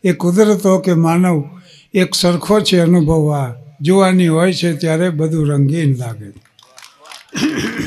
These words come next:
આમ કુકડા ગોળે છાતી ફૂલાવીને જે જુવાનિયા ફરતા હોય ને, અને વાત વાતમાં કહેતા હોય કે સમાજ કો બદલ ડાલો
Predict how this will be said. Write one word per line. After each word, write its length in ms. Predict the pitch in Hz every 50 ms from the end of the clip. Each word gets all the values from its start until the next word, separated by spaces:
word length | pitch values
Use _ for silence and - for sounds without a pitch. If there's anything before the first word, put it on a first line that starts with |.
| 156 139 135 - - - - - - - - - - - - - - _ - - - _ _ _ _ - _ _ _ _ - - _ _ _ _ - - _ _ _ _ _ - - -
આમ 300 | 147 147 151 156 147 139
કુકડા 460 | 135 - - 175 170 - 196 180 180
ગોળે 340 | 170 156 170 170 165 175 160 117
છાતી 340 | 151 156 170 175 - 185 170
ફૂલાવીને 520 | 143 123 151 160 165 175 170 170 170 165 156
જે 180 | 170 165 143
જુવાનિયા 460 | 139 156 165 170 170 165 175 170 160
ફરતા 360 | 139 123 151 156 160 - 175 165
હોય 180 | 170 196 202
ને, 160 | 175 151 123 98 92 - - - - - _ _ _ _ _ _ _ _ -
અને 160 | 143 135 131 123
વાત 400 | 120 123 139 156 175 156 - 185
વાતમાં 440 | 175 175 165 170 175 170 165 156
કહેતા 320 | 143 160 160 165 156 170 160
હોય 140 | 160 160 143
કે 100 | 156 139
સમાજ 480 | - - 151 156 175 180 175 165 147
કો 120 | 151 165 156
બદલ 320 | 151 160 160 160 156 151
ડાલો 320 | 151 143 139 131 104 98